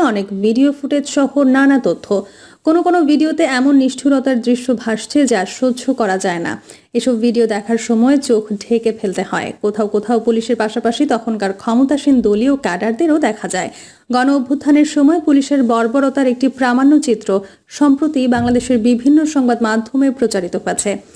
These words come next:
ইন্টারন্যাশনাল ট্রুথ অ্যান্ড জাস্টিস নামে একটি আন্তর্জাতিক সংস্থার উদ্যোগে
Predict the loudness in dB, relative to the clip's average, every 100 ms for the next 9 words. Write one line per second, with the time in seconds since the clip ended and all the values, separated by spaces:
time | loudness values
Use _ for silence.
0 | -20 _ -2 0 0 0 -2 0 0 -2
1 | 0 0 0 -2 0 0 0 0 0 0
2 | 0 0 0 2 2 2 0 -2 -2 0
3 | 0 0 0 2 2 2 -2 -2 0 0
4 | 2 0